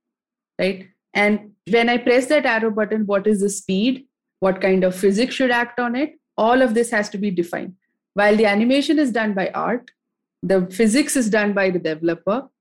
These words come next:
you, you're telling them, you're guiding them, saying, "This is the experience overall that I want and I'm expecting from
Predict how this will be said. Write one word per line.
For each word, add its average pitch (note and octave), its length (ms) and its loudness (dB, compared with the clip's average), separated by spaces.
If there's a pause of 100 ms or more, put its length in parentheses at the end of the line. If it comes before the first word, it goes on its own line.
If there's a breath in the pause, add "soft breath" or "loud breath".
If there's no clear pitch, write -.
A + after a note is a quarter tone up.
(260)
you, B3+ 340 4
you're B3+ 300 0
telling A3+ 380 2
them, A#3+ 180 -4
you're A3 160 -2
guiding F#3+ 480 2
them, A3 160 2
saying, G3 460 -2
"This G#3 240 -2
is F#3+ 180 0
the G3+ 140 0 (100)
experience G#3+ 880 0
overall F#3+ 460 2
that F3+ 200 -2
I F3 120 0
want E3+ 500 -2
and F3+ 100 0
I'm F3+ 120 0
expecting F3 600 -4
from E3+ 300 -2